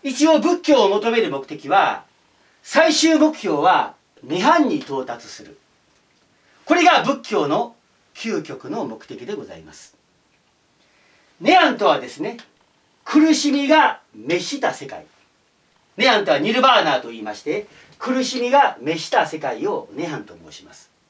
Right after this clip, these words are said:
まあ、知恵を体得したならば、悟りを開いたら、涅槃に到達できる。で、ここまで行くにはね、まあ、ただではいけない。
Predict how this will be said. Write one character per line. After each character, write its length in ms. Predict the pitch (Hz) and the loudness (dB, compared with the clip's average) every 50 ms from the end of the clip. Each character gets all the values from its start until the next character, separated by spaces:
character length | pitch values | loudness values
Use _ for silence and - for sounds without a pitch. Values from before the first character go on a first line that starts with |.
| _ _ _ _ _ _ _ _ _ _ _ _ - | _ _ _ _ _ _ _ _ _ _ _ _ 2
ま 100 | 214 190 | 2 2
あ、 80 | - | 2
知 220 | - - - 269 330 | 0 0 2 2 4
恵 100 | 320 254 | 4 4
を 100 | 214 - | 2 4
体 220 | 208 214 208 202 | 4 4 4 4
得 180 | 202 202 202 185 | 0 -2 -4 -4
し 60 | - | -2
た 120 | - - - | -2 -2 -2
な 120 | - - | -2 -6
ら 80 | 214 - | -6 -2
ば、 240 | - - - - - _ _ _ _ _ | -2 -2 -2 -4 -10 _ _ _ _ _
悟 320 | - - 254 262 254 262 | -4 0 0 2 2 4
り 100 | 254 262 | 4 4
を 40 | 240 | 2
開 280 | 208 240 240 214 196 160 | 2 2 2 2 2 2
い 40 | 156 | -2
た 80 | 262 | 0
ら、 260 | 285 - - - - - _ _ _ _ _ _ _ _ - | 0 0 0 0 -4 -12 _ _ _ _ _ _ _ _ -4
涅 140 | 151 214 | 0 2
槃 140 | 123 - 180 | 2 2 2
に 140 | 156 185 - | 0 -2 -4
到 240 | - - 139 131 123 | -8 -10 -10 -10 -8
達 240 | 120 113 - - - | -8 -12 -14 -14 -16
で 80 | 101 98 | -18 -20
き 140 | _ - | _ -20
る。 100 | - - _ _ _ _ _ _ _ _ _ _ _ _ _ _ _ _ _ _ _ _ _ _ _ - | -20 -20 _ _ _ _ _ _ _ _ _ _ _ _ _ _ _ _ _ _ _ _ _ _ _ -2
で、 180 | 233 202 202 | -2 -2 -2
こ 160 | - - - | -2 -8 -2
こ 100 | - 381 | 2 4
ま 120 | 392 370 247 | 4 4 4
で 120 | 247 220 | 2 0
行 80 | 208 208 | 0 -2
く 80 | 226 | -4
に 100 | 214 190 | -2 -2
は 120 | 156 135 127 | -2 -2 -2
ね、 240 | - - - - _ _ _ _ _ _ _ _ _ _ _ _ _ | -4 -6 -8 -12 _ _ _ _ _ _ _ _ _ _ _ _ _
ま 100 | - 165 | -10 -8
あ、 20 | 156 | -6
た 140 | - 208 226 | -4 2 4
だ 140 | 339 370 | 4 4
で 80 | 370 277 | 4 2
は 100 | 165 147 | 0 0
い 60 | 135 | -4
け 120 | 127 135 113 | -8 -10 -14
な 100 | 104 - | -14 -16
い。 80 | - | -20